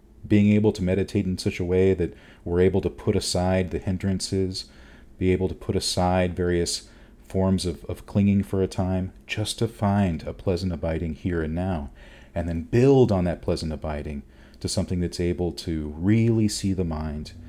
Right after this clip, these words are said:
and see the points where things can change. And it can't change all at once. This is a gradual path that we're on. But there's always some aspect that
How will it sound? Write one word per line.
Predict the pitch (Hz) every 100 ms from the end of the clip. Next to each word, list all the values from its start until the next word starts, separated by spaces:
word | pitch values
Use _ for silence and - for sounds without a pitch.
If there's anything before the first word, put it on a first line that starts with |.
| - -
and | 90 85
see | - - 147 151
the | 120
points | - - 113 113 - 104
where | 98 98
things | - 101 98 -
can | - 113 113 107 95
change. | - 85 69 69 - - - - - - -
And | 90
it | -
can't | 117 113
change | - 107 101
all | 95 90
at | 87
once. | 117 85 - - -
This | 87 80
is |
a | 82
gradual | 92 90 95 87 78
path | - 101 101
that | 85
we're | 76
on. | 71 69 - - - - -
But | -
there's | 90 101
always | 120 113
some | - 107
aspect | 95 95 - 78 69 -
that | 80